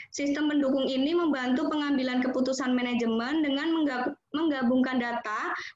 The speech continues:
model-model, dan alat-alat analisis yang kompleks, serta perangkat lunak yang akrab dengan tampilan pengguna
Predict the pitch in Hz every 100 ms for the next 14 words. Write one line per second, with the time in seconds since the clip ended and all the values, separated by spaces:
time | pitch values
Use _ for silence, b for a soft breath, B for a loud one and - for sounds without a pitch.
0 | - 262 247 240 233 220 233 285 302 330
1 | 277 269 269 254 262 277 269 262 254 254
2 | 262 - - _ - 247 247 254 247 233
3 | 254 302 - B B - 285 262 262 311
4 | 330 - 294 277 277 269 254 254 285 330
5 | 277 247 247 247 294 - 254 247 262 277
6 | 311 285 277 269 277 302 294 262 247 247
7 | 262 330